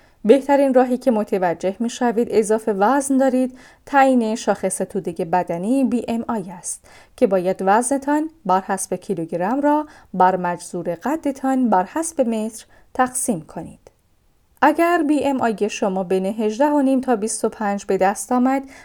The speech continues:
وزن شما طبیعی است. از بیست و پنج تا سی اضافه وزن دارید و از سی به بالا چاق هستید. اگر چاق هستید، با پزشکتان در زمینهٔ کاهش وزن مشورت کنید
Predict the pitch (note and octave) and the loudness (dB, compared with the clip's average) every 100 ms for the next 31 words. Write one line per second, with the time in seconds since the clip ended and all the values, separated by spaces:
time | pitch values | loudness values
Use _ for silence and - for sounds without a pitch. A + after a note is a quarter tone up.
0 | _ A#3 E4 E4 D#4 D4 A#3+ A#3+ A#3 G3 | _ 2 2 0 0 2 2 0 -4 -8
1 | - - E3+ - - _ - - - G3 | -8 -14 -18 -20 -20 _ -20 -20 -2 0
2 | F#3+ F#3 G3 A3 G#3+ C#4 D4 C#4+ - C4+ | 0 -4 -4 -4 -2 0 0 0 -4 -6
3 | B3+ - B3 - - G3 F3+ - F3 F3+ | -4 -2 -4 -4 -2 0 0 -2 -4 -2
4 | F#3+ B3+ C4 C#4 C4 C#4 C#4+ - - - | -2 -4 0 0 0 -2 -6 -14 -20 0
5 | G#3 G#3+ B3+ - - E4+ D4+ C4+ C4 G#3 | 4 6 4 -2 0 2 4 4 4 4
6 | G#3 G#3+ _ - - B3 F#3+ - F3 - | 2 -2 _ -12 -4 -4 -4 -10 -12 -12
7 | - - _ _ _ _ - - - D4+ | -14 -14 _ _ _ _ -20 -4 2 2
8 | F4+ F#4 - E4 E4 D4+ D4+ - C#4+ C#4+ | 2 -4 -2 -2 0 -4 -4 -2 0 0
9 | - G3+ G#3 G3+ F3 - - A3+ C4+ A3 | 0 0 0 -2 -4 -6 -8 -4 0 0
10 | G3+ F#3 F#3+ F#3+ A3+ F#4 F4 D4+ C4+ C4 | 0 0 -2 -2 -2 -4 -2 -2 -2 -2
11 | A#3 G3 G3 G3 F#3+ G#3+ - _ A3+ B3+ | -2 2 2 0 -2 -10 -14 _ -4 -4
12 | - A3+ F3+ E3 - F3 - | -4 -2 -2 -4 -8 -10 -10